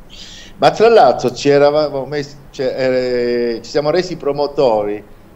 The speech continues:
anche di una iniziativa di sensibilizzare i giovani a vaccinarsi, ossia offrendo loro l'ingresso, eh, gratuito in discoteca. Ma, eh, ripeto, eh, di fronte abbiamo avuto sempre un governo completamente sordo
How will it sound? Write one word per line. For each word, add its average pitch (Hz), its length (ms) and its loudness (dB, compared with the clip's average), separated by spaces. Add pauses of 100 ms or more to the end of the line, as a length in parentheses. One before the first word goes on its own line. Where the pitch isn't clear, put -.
(100)
anche 160 580 0
di 147 100 -8
una 143 480 -4
iniziativa 151 800 -2
di 143 180 -8
sensibilizzare 151 1200 0
i 131 140 0
giovani 175 520 0 (380)
a 147 140 0
vaccinarsi, 131 1080 -4 (360)
ossia 170 520 2
offrendo 160 520 0
loro 170 460 4
l'ingresso, 151 880 -6
eh, 123 180 -6
gratuito 139 560 -4
in 143 140 -8
discoteca. 101 840 -6 (720)
Ma, 170 300 0
eh, 147 320 2
ripeto, 127 640 -2
eh, 131 260 -4
di 165 100 -10
fronte 196 340 -2
abbiamo 143 280 0
avuto 139 320 -4
sempre 160 840 2
un 131 120 -14
governo 131 600 -2
completamente 147 840 -6
sordo 139 720 0